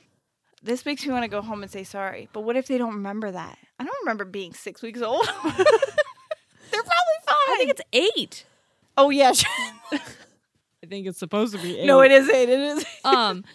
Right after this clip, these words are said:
Speaker 1: <laughs> I'm not a terrible dog owner.
Speaker 2: Shane and I truly used to s-, think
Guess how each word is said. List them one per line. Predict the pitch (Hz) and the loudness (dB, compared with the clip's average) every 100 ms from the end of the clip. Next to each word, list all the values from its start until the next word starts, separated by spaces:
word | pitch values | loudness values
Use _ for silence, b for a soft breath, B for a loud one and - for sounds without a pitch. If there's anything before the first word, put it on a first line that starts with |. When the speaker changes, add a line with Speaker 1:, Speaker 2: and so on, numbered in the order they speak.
| b | b
Speaker 1:
<laughs> | b - | b -4
I'm | 233 | 0
not | 247 240 | 0 -2
a | |
terrible | 254 240 226 226 | -4 -6 -4 -2
dog | 214 202 | -2 -2
owner. | 185 180 - 294 | -4 -8 -10 -10
Speaker 2:
Shane | 214 - 240 | -6 -2 -2
and | 285 | -2
I | 320 262 | -4 -4
truly | - 226 220 | -4 -2 -2
used | 185 185 - | -2 -4 -6
to | 190 | -8
s-, | - _ | -10 _
think | - 190 165 - | -8 -6 -6 -8